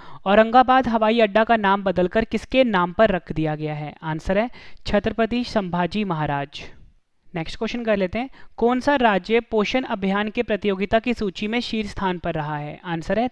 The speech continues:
तमिलनाडु। फ्रेंड्स, अगर आपको मेरा पढ़ाया हुआ पसंद आ रहा है, कंटेंट पसंद आ रहा है, फ्रेंड्स, वीडियो को लाइक जरूर करिएगा,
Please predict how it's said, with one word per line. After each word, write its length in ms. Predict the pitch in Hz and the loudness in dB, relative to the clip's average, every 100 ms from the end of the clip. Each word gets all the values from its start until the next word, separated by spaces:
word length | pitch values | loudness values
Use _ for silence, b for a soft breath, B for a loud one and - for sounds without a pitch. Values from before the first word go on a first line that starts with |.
| - | -4
तमिलनाडु। 640 | 175 180 175 160 151 151 - B B B | -4 -2 -2 -2 -4 -8 -10 B B B
फ्रेंड्स, 200 | 226 247 | -2 0
अगर 120 | 233 | 2
आपको 220 | 220 233 | 0 0
मेरा 160 | 220 220 | 0 0
पढ़ाया 360 | - 190 180 | 2 0 0
हुआ 100 | 196 | 0
पसंद 360 | 214 196 202 190 | 0 0 -2 0
आ 100 | 165 | -2
रहा 120 | 165 | -2
है, 140 | 208 233 - | -4 -6 -4
कंटेंट 380 | 175 170 233 233 | -2 0 0 0
पसंद 320 | 214 208 190 | -2 -2 -2
आ 80 | 165 | 0
रहा 60 | |
है, 60 | 175 | -2
फ्रेंड्स, 220 | 220 214 | -4 -6
वीडियो 240 | 190 190 202 | -4 -2 0
को 80 | |
लाइक 280 | 214 185 208 | 0 0 -2
जरूर 300 | 202 180 170 | -4 -4 -2
करिएगा, 400 | 170 170 175 208 | -2 -2 -2 -4